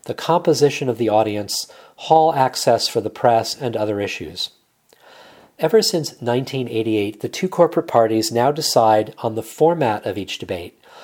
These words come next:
who gets to moderate each debate, and which corporate media conglomerate gets to sponsor each debate,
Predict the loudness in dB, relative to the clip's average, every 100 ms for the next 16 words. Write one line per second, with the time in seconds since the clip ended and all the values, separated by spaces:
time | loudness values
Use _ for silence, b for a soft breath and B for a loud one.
0 | B B -6 2 2 2 -2 0 2 4
1 | 4 4 2 -6 -10 -10 -10 -10 -12 _
2 | B B B -6 -2 0 -2 0 0 2
3 | -2 0 0 -2 -2 -2 2 2 2 -2
4 | -2 -4 -2 -4 -4 0 0 0 -4 -6
5 | -8 -10 -10 -10 -10 -12